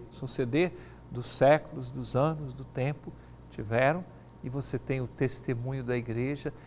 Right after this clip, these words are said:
e quantos santos, quantas pessoas viveram por essa fé. E se você faz a experiência de se aproximar de Jesus,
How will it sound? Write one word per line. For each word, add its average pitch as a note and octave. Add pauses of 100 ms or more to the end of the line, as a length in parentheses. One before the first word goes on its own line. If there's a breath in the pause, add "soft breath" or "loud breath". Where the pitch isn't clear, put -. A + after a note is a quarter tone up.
(260 loud breath)
e -
quantos E3
santos, C#3+
quantas -
pessoas C3+
viveram C3
por B2+
essa B2+
fé. - (340 loud breath)
E E3
se -
você G3+
faz G#3+
a G3
experiência E3
de C3+
se -
aproximar D3+
de C3+
Jesus, B2+